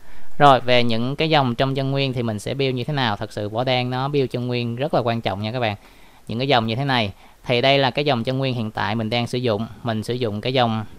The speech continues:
ba dòng cơ bản, đó là dòng nhanh nhẹn, sức mạnh, thể chất. Rồi thêm bốn cái dòng, đó là dòng tỷ lệ bạo kích, bỏ qua tỷ lệ bạo kích cơ bản.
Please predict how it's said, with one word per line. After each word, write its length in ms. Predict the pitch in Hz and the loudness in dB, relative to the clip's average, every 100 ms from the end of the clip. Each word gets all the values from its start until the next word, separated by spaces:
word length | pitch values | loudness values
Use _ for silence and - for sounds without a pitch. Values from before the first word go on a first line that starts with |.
| - - | -16 0
ba 220 | 139 131 | 4 4
dòng 280 | 131 120 104 | 4 2 2
cơ 140 | 127 | 2
bản, 260 | 120 104 123 | 2 2 0
đó 60 | |
là 80 | 139 | -2
dòng 200 | 131 110 | 0 -2
nhanh 180 | 113 123 | -2 -2
nhẹn, 240 | 117 101 | -4 -4
sức 160 | 107 147 | -6 -2
mạnh, 280 | 139 104 104 | -2 -2 -4
thể 140 | 113 | -6
chất. 240 | 113 151 - - - - - - - - | 2 2 2 -8 -20 -20 -20 -20 -16 2
Rồi 220 | 131 123 | 6 6
thêm 280 | 117 135 131 | 4 0 4
bốn 220 | 135 156 | 4 4
cái 100 | 165 | 4
dòng, 380 | 147 123 113 104 - - | 4 4 2 -4 -10 -10
đó 180 | 135 131 | -2 2
là 120 | 135 | 2
dòng 320 | 117 113 104 | 2 0 -2
tỷ 220 | - 110 | -4 -2
lệ 120 | 113 120 | 0 0
bạo 140 | 104 | -2
kích, 300 | - 160 - - | -2 -2 -2 -4
bỏ 160 | 104 | 0
qua 160 | 117 123 | 2 2
tỷ 140 | 117 | 0
lệ 80 | 117 | -4
bạo 80 | 107 | -4
kích 180 | 104 139 | -6 -6
cơ 160 | - 120 | -4 -2
bản. 380 | 110 104 120 | 0 0 0